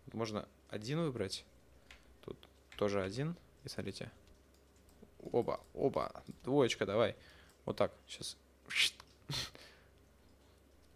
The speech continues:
Оба. Ой,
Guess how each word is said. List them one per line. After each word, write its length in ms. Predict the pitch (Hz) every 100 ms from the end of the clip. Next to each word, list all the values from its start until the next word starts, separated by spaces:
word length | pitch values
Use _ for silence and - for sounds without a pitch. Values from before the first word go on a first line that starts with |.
| -
Оба. 360 | 123 139 110 107 - - - - - - - - - - - - - - - - - - - - - - -
Ой, 220 | 120 110